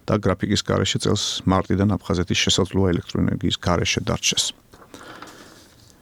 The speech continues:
საქართველოს სახელმწიფო უსაფრთხოების სამსახური ადასტურებს ექსტრემისტების გაერთიანება ისლამური სახელმწიფოს რიგებში მებრძოლი ხვიჩა გობაძის დაღუპვის შესახებ გავრცელებულ ინფორმაციას. სხვა დეტალები არ კონკრეტდება.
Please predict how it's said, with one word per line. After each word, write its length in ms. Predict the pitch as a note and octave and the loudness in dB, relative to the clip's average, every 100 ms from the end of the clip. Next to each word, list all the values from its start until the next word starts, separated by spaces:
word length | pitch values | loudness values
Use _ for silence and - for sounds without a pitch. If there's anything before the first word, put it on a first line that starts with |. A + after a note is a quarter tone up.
| - - - - | -20 -20 -4 4
საქართველოს 400 | C3 C3 D3+ C3+ | 4 6 4 4
სახელმწიფო 380 | C3+ C#3+ - C#3 C#3 | 4 2 2 2 2
უსაფრთხოების 480 | - D3 - C3+ B2 - | 4 0 2 2 4 4
სამსახური 420 | A#2+ C3 A#2+ C3+ A2 | 4 2 4 4 4
ადასტურებს 560 | A2 A2+ - G#2 A2+ - | 4 0 2 2 2 2
ექსტრემისტების 600 | G#2 - G#2 F#2+ G#2+ G#2 - | 0 4 4 4 2 2 2
გაერთიანება 540 | G2 F#2+ G#2 G2+ G#2+ | 2 2 2 4 4
ისლამური 400 | G2 G#2+ G#2 G2+ | 4 4 4 4
სახელმწიფოს 640 | - G2 G2+ - - G2 - | 0 2 2 0 0 0 4
რიგებში 500 | G2 G#2 A2 - - A2+ | 4 6 2 2 2 4
მებრძოლი 400 | G2+ F#2+ G#2 G#2+ | 4 4 2 2
ხვიჩა 300 | - G2+ A2 | 2 0 0
გობაძის 480 | G2+ F#2 F#2+ G2 - | 0 2 2 0 0
დაღუპვის 380 | F#2+ F2+ F2 G2+ | 0 0 -2 -2
შესახებ 340 | F2+ - - G2+ F2 | 0 -4 -6 -2 -2
გავრცელებულ 460 | - F2 F2+ F#2+ F#2 | -2 -2 0 2 2
ინფორმაციას. 680 | F2+ F#2 E2+ E2 - - - - - - - - - | 2 2 2 2 0 0 -2 -4 -18 -18 -18 -8 0
სხვა 120 | G2 F#2+ | 2 2
დეტალები 400 | - F2+ F2+ G2+ - | 0 2 4 2 2
არ 240 | G2+ G2+ | 0 2
კონკრეტდება. 640 | G2+ F#2 F2+ - - E2 | 0 2 0 0 -2 0